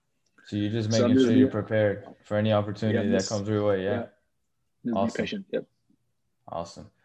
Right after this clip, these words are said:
Speaker 1: All right, Maele. Well, it was, it was fantastic listening to your story. I'm just gonna end right now with a quick few questions,
Speaker 2: Mm-hmm.
Speaker 1: and then, uh, I'm curious to hear your answers. All right,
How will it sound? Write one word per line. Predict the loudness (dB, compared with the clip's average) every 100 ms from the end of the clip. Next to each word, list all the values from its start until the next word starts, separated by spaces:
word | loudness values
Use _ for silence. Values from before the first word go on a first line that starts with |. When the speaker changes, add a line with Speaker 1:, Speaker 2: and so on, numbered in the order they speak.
| _ _ _ _ _ -4
Speaker 1:
All | 0
right, | 2 2 2
Maele. | 6
Well, | 8 8 8 2 0
it | 4
was, | 4 2 0
it |
was | 2 2
fantastic | 2 0 2 4 4 2 -2
listening | -2 0 0 0
to | 0
your | -2
story. | 2 4 6 4
I'm | 2 0
just | 0 0
gonna | 0
end | 2 4 4 2 2
right | 2 2
now | 4 4 4
with | 0
a | -6
quick | -2 -2 -2
few | -4 -6
questions, | -2 0 0 -2 -8 -8 -12 -20 _ _ _ _ _ _ _
Speaker 2:
Mm-hmm. | -8 -2
Speaker 1:
and | 0 0
then, | 0 -2 -2 -4
uh, | -4 -2 -2 -4 -10 _ _ _ -20
I'm | -8
curious | -2 -2 -2
to | -4
hear | -2 -2
your | 0
answers. | -2 -4 -8 -6
All | -2
right, | -2